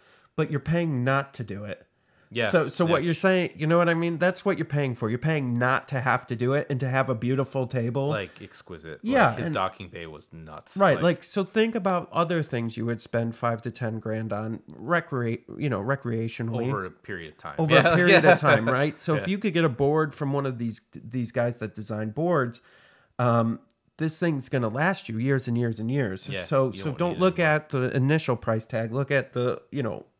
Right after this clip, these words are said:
Speaker 1: long term.
Speaker 2: But, uh, no, there's so much cool stuff out there. Um, and honestly, I've been a
Speaker 1: <laughs> So much.
Speaker 2: Dude, it's kind of overwhelming, and I've been, uh,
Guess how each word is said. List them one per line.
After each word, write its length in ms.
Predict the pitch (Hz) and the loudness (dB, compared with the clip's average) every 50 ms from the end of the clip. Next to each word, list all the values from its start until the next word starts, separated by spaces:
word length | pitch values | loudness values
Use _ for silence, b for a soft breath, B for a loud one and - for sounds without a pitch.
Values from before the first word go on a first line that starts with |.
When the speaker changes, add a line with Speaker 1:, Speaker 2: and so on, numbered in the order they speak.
| _ | _
Speaker 1:
long 240 | 127 127 127 127 123 123 | -4 -2 0 0 -2 -4
term. 240 | - 113 - 107 - - _ _ _ _ _ _ _ _ _ _ | -6 -10 -12 -12 -14 -16 _ _ _ _ _ _ _ _ _ _
Speaker 2:
But, 260 | 107 101 95 - - | -8 -8 -8 -8 -8
uh, 220 | 104 95 90 87 - b b b b b b b b - | -8 -6 -6 -8 -10 b b b b b b b b -8
no, 220 | 117 123 123 117 | -4 -4 -4 -2
there's 160 | 107 110 98 | -4 -6 -8
so 260 | - - - - 120 123 | -10 -12 -10 -8 -8 -6
much 280 | 123 117 113 - - _ | -6 -6 -8 -10 -14 _
cool 200 | - - 113 92 | -14 -12 -12 -10
stuff 300 | - - - 98 90 - | -8 -6 -6 -6 -6 -6
out 180 | 92 85 - | -8 -10 -10
there. 320 | - 90 90 87 87 85 - _ | -10 -10 -10 -10 -12 -14 -16 _
Um, 440 | - 90 90 87 85 85 80 78 - - _ - | -12 -12 -10 -10 -10 -12 -14 -16 -18 -20 _ -8
and 100 | 113 110 | -4 -2
honestly, 420 | 113 117 123 120 - - 120 107 | -2 -2 -2 -4 -4 -6 -4 -4
I've 100 | 107 107 | -4 -2
been 160 | 104 117 107 | -4 -4 -4
a 120 | 101 98 87 | -6 -8 -10
Speaker 1:
<laughs> 0 | |
So 360 | - - - - - - - - _ _ | -14 -16 -16 -16 -10 -10 -10 -10 _ _
much. 300 | - - - - - - _ _ | -20 -20 -18 -20 -20 -20 _ _
Speaker 2:
Dude, 220 | - 117 117 113 104 | -8 -6 -4 -4 -6
it's 120 | 98 - | -8 -8
kind 180 | - 127 117 110 | -6 -4 -4 -4
of 80 | 101 | -4
overwhelming, 500 | 98 95 90 92 92 92 92 90 90 87 | -6 -8 -8 -8 -8 -8 -8 -10 -12 -10
and 80 | 90 92 | -8 -6
I've 160 | 101 104 101 | -6 -6 -4
been, 160 | 120 117 107 | -4 -4 -4
uh, 220 | 101 95 92 87 | -4 -4 -6 -8